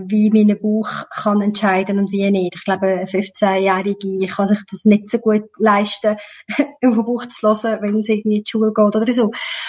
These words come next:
Aber, ähm, im Großen und Ganzen sagt eigentlich der Bauch schon das Richtige.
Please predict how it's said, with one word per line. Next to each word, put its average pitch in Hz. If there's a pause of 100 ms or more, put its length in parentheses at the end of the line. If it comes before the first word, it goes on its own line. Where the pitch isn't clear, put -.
(100)
Aber, 220
ähm, 214 (1300)
im 262
Großen 277
und 233
Ganzen 240
sagt 208
eigentlich 220
der 247
Bauch 233
schon -
das -
Richtige. 262